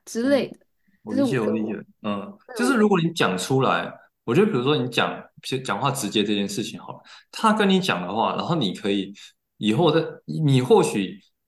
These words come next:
Speaker 2: 完-，没办法完全改掉讲话之间这件事情，可是你在讲话之前偶尔会，会想一下说我这样讲好吗？
Speaker 1: 对。
Speaker 2: 那我觉得他讲出来某方面就是让你有这个，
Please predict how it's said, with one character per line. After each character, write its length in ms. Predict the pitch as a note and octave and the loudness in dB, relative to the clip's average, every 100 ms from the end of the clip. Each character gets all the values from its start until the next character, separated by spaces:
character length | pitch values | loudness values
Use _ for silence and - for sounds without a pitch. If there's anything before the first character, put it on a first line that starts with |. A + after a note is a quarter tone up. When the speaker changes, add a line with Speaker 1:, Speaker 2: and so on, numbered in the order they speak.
| - | -2
Speaker 2:
完-， 280 | B2+ C3+ C3 C3+ | -2 0 -4 2
没 140 | C#3+ | 4
办 100 | F#3+ | 6
法 80 | - | 4
完 220 | F#2 G#2+ | 2 -2
全 240 | - A2+ | -2 -4
改 160 | A2+ E2+ | -2 -2
掉 400 | G#2+ G2 - - | 0 0 0 -6
讲 160 | - E2+ | -8 -6
话 120 | - A2 | -2 -2
之 160 | - | -2
间 220 | F#2+ F#2+ | -4 -2
这 100 | G2+ F#2+ | 0 -2
件 80 | F2+ | -2
事 120 | G#2+ | -8
情， 160 | - D#2+ | -10 -8
可 100 | G#2+ | -4
是 160 | D3 | 0
你 140 | F3 G2+ | 0 2
在 100 | A3+ | 2
讲 240 | A3 - | 0 -2
话 100 | G#2+ F#2+ | -4 -4
之 100 | - | -6
前 160 | G#2 - | -10 0
偶 180 | F#2+ A2+ | 2 4
尔 140 | F#2 | 2
会， 160 | B2 - | 0 -4
会 180 | - | -6
想 260 | A2 - E2+ | -6 -6 -8
一 40 | |
下 100 | F#2+ | -10
说 180 | F#2+ G2 | -8 -6
我 200 | G2 F#2 | -6 -6
这 100 | - | -4
样 140 | A#2+ G2 | -4 -4
讲 200 | D#2+ E2 | -8 -12
好 320 | - E2 - | -12 -14 -12
吗？ 120 | - - _ _ _ | -16 -20 _ _ _
Speaker 1:
对。 120 | - F3 | -12 -2
Speaker 2:
那 280 | F#3 C3+ - - _ _ _ - | 0 2 -2 -12 _ _ _ -8
我 100 | A2+ | -2
觉 80 | D3+ | 2
得 60 | |
他 100 | G3 | 2
讲 220 | G#3+ F#2+ | 2 -2
出 160 | F#2 A#2 | -2 -2
来 160 | F#2+ F2+ - _ | -2 -4 -10 _
某 180 | A2+ G#2+ | -4 0
方 180 | C3 | 0
面 80 | C#3 | 0
就 120 | A#2+ | -2
是 120 | B2+ B2 | -2 0
让 220 | C3 G2+ | 0 0
你 140 | F#2+ | -4
有 220 | F#2 - - | -6 -8 -10
这 180 | - A#2+ | -6 -2
个， 380 | G2+ F#2 - | -2 -4 -8